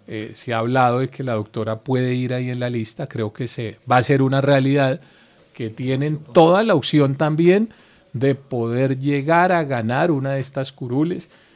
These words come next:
y son personas que tienen diferentes sectores políticos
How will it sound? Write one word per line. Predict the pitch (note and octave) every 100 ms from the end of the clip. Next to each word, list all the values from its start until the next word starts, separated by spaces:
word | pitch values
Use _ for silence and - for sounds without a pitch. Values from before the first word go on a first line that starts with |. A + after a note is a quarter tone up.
| _ -
y | A#2+
son | B2 A#2
personas | C3+ A#2 C#3 C3+ C3+
que | - B2+
tienen | A#2+ A#2 B2
diferentes | C#3 C3+ A#2 A2+ - B2+
sectores | - - - C#3+ B2+ -
políticos | - C3 A#2+ A2+ A#2+ - B2